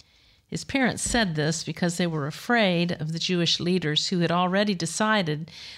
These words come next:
that anyone who acknowledged that Jesus was the Messiah would be put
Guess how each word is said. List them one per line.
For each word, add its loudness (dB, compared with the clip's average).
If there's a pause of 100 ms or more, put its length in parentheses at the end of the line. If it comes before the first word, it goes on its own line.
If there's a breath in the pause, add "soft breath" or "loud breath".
that 2
anyone 4
who 6
acknowledged 2
that -2
Jesus 0
was -2
the 0
Messiah 0
would -2
be 0
put -2